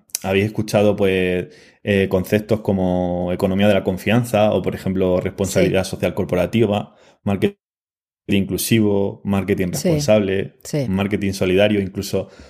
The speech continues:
Speaker 1: buscando online, eh, me encontré un concepto que era karma online, es decir, mm, algo un poco más, <laughs>
Speaker 2: Karma
Speaker 1: eh,
Speaker 2: online.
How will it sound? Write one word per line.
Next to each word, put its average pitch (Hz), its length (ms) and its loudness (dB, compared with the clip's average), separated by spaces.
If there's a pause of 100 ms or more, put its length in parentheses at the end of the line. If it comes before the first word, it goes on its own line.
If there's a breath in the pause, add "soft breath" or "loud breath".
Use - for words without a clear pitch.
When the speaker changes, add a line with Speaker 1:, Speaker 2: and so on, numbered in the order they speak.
(140 loud breath)
Speaker 1:
buscando 107 500 2
online, 110 680 4
eh, - 20 -2
me 98 80 0
encontré 98 320 0
un 107 80 0
concepto 104 400 -4
que 104 80 -2
era 95 260 2
karma 98 280 0
online, 92 460 -2
es 98 220 -2
decir, 98 360 -2
mm, 95 420 -4
algo 101 260 0
un 95 60 -4
poco 95 220 -2
más, 95 360 -4
<laughs> - 680 -8
Speaker 2:
Karma 190 300 2
Speaker 1:
eh, - 20 4
Speaker 2:
online. 90 640 0